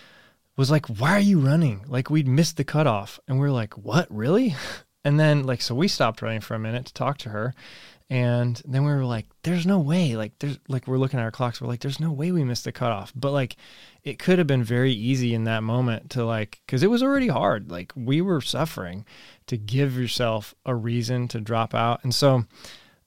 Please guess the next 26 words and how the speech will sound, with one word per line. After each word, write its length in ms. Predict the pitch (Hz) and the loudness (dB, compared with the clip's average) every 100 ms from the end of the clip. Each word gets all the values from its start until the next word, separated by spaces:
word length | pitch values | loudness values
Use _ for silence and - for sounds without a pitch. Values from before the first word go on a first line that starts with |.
| _ _ _ - | _ _ _ -12
that's 380 | 127 156 165 - | 0 0 2 2
the, 380 | 147 127 - - | 4 4 2 0
kind 180 | 139 | 2
of 60 | 127 | 2
the 100 | 113 | 2
lesson 300 | 113 117 120 | 0 -2 -2
I 60 | 113 | -4
would 100 | 110 | -2
say 220 | 120 113 | 0 0
is, 100 | 110 | -2
like, 260 | 110 110 | -4 -4
don't, 400 | 107 135 151 156 - _ _ _ _ _ _ _ _ _ _ 147 123 _ _ | 2 4 6 4 0 _ _ _ _ _ _ _ _ _ _ -16 -16 _ _
like, 340 | 139 120 117 107 | -2 -2 -2 0
don't 420 | 135 165 202 - _ | 4 6 4 0 _
create 640 | - - 120 117 127 123 - | -4 2 2 4 2 0 -6
things 480 | - 127 117 113 - | -4 -2 -2 -4 -4
in 160 | 123 | -4
your 140 | 117 113 | -4 -2
own 180 | 120 | -2
mind 480 | 117 107 110 135 135 - - - - | -4 -4 -4 -4 -4 -8 -20 -20 -10
that 140 | - 123 | -2 0
are 80 | 117 | 0
going 420 | 110 135 143 139 | 0 2 2 2
to 60 | |
start 320 | 117 - 120 110 | -2 -2 -4 -4
growing 640 | 117 113 123 143 147 135 | -6 -4 -2 0 -2 -4